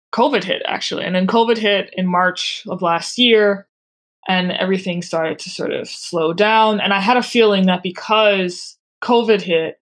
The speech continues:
there was gonna be some, like, weird inflection point around Theory of Enchantment. And the reason why I felt this way was because Theory of Enchantment is set up fundamentally because of what it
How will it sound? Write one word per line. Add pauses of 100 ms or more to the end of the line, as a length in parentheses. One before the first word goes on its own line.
(300)
there
was
gonna
be
some,
like,
weird
inflection
point
around
Theory
of
Enchantment. (320)
And
the
reason
why
I
felt
this
way
was
because
Theory
of
Enchantment
is (580)
set
up
fundamentally
because
of
what
it